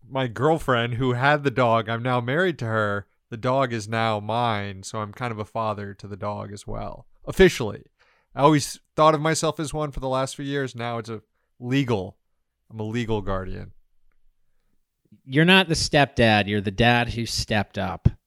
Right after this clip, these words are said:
Speaker 1: <laughs> That's right. That's right.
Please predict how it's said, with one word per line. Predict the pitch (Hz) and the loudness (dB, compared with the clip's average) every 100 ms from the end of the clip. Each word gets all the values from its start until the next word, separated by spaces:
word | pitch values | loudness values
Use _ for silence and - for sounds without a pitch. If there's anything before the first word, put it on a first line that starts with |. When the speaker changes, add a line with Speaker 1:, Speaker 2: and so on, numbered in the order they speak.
| _ _ _ _ _ _ | _ _ _ _ _ _
Speaker 1:
<laughs> | 135 110 - - - 151 - - - - _ _ _ - 180 - - - _ | 0 2 2 -2 0 0 0 -6 -12 -20 _ _ _ -20 -20 -20 -20 -20 _
That's | 143 - | -2 2
right. | 160 104 95 _ _ | 2 2 -2 _ _
That's | 123 123 120 | -8 -6 -4
right. | 98 95 | -6 -6